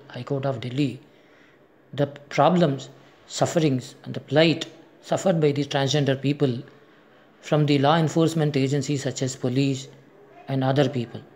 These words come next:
other, uh, stakeholders. And, uh, almost in the year two thousand nine, the High Court of Delhi has delivered a landmark judgment upholding the constitutional rights of the transgender for the first time.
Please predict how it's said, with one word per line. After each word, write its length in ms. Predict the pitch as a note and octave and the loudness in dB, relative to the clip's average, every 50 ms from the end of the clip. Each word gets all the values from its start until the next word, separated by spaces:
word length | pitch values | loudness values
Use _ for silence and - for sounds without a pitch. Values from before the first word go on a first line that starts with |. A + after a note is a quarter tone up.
| - - - - _ - - - - | -20 -20 -20 -20 _ -20 -20 -12 -4
other, 300 | C#3+ C#3+ D3 D3 C3+ C#3 | -2 0 2 2 2 2
uh, 240 | C3 B2 A#2 A2+ - - - - - - - - - - | 0 0 -2 -6 -10 -14 -20 -20 -20 -20 -20 -20 -16 -12
stakeholders. 680 | - - C#3+ B2+ - - A2+ - - - - - - - - - _ - - - - - - - - - _ _ - - - - - - - - - | -4 -4 -4 -4 -4 -8 -12 -12 -14 -16 -16 -16 -18 -20 -20 -20 _ -20 -20 -20 -20 -20 -20 -20 -20 -20 _ _ -20 -20 -20 -20 -20 -20 -20 -16 -4
And, 460 | - D3+ D3+ D#3 D#3+ D#3 D#3 D#3 D3 D3 | 0 2 2 2 4 2 2 2 2 4
uh, 400 | C#3+ C#3+ C#3 C#3 C#3 C3+ C#3 - - - - - - | 4 4 4 2 2 0 -2 -4 -8 -14 -18 -6 0
almost 520 | - F#3 F#3+ G#3 A#3 B3 B3 A3 - - | 2 6 6 8 8 8 6 6 4 2
in 80 | F#3+ F3 | 0 2
the 80 | E3+ | 4
year 180 | D#3+ D#3+ G3 G#3+ | 6 6 6 4
two 180 | G#3 G3 G3 F#3+ | 4 2 2 4
thousand 380 | F#3+ F#3 E3+ - F3 D3+ C3+ | 6 4 4 4 2 2 2
nine, 380 | B2 C3+ D3+ D3+ B2 A2 A#2 B2 - - - - - - - - - - _ - - - _ _ - - | 4 4 4 4 4 0 -2 -8 -10 -16 -20 -20 -20 -20 -20 -20 -20 -20 _ -20 -20 -20 _ _ -14 -4
the 140 | C#3+ D3+ C3+ | -2 2 4
High 140 | D#3 G3+ | 4 2
Court 220 | G3+ A3 A#3+ A#3+ G3 | 4 4 2 4 6
of 180 | G#3+ F3+ C3+ | 4 4 4
Delhi 260 | B2+ D3+ D3 D3+ F3+ F#3+ | 2 0 2 4 4 4
has 260 | E3 D3+ C3+ A2+ - - - - - C#3 | 6 4 4 0 -4 -12 -20 -16 -4 0
delivered 320 | D3 D#3+ F#3 F#3+ F#3+ F3 | 2 4 6 6 6 6
a 60 | E3+ | 6
landmark 580 | D3 B2+ B2+ C#3 E3 G3 G3 F#3+ F#3 D#3+ C#3 B2+ | 4 4 2 2 4 4 4 4 4 2 0 0
judgment 560 | - C3+ A#2+ A#2+ D3 C#3 B2 G#2+ G#2+ - - - - - _ - _ _ - - - - - - - - - - - - | 0 0 2 4 4 2 2 2 -2 -8 -12 -16 -16 -20 _ -20 _ _ -20 -20 -20 -20 -20 -20 -20 -20 -20 -20 -18 -10
upholding 680 | - C#3+ C3 - - G#3 A#3 C4+ A#3+ B3 A#3 A3+ G#3+ F3+ | -10 -8 -8 0 4 6 8 8 8 8 6 6 6 6
the 280 | F3 F3+ D#3+ D3 C#3 C3+ - - | 6 6 6 4 4 2 0 0
constitutional 680 | F#3+ F3+ F3 - A#3 - - G3+ F3+ - G3+ F#3 D#3 | 2 2 2 2 0 2 4 4 4 4 4 4 4
rights 280 | C#3+ D3 E3+ E3+ - - | 4 4 4 2 2 0
of 140 | E3+ D3 | 0 0
the 120 | C3 D3+ C#3+ | 0 -2 -2
transgender 600 | - - C#3+ C3+ C#3+ B2+ - C#3+ C3 B2+ C#3 C3 | -2 -2 -2 0 0 0 0 -2 0 0 -2 -2
for 140 | - C3 A#2+ | -2 -6 -4
the 100 | C3 B2 | -4 -6
first 300 | - - A#2 - - - | -6 -8 -10 -8 -8 -10
time. 160 | A#2+ G#2+ | -10 -12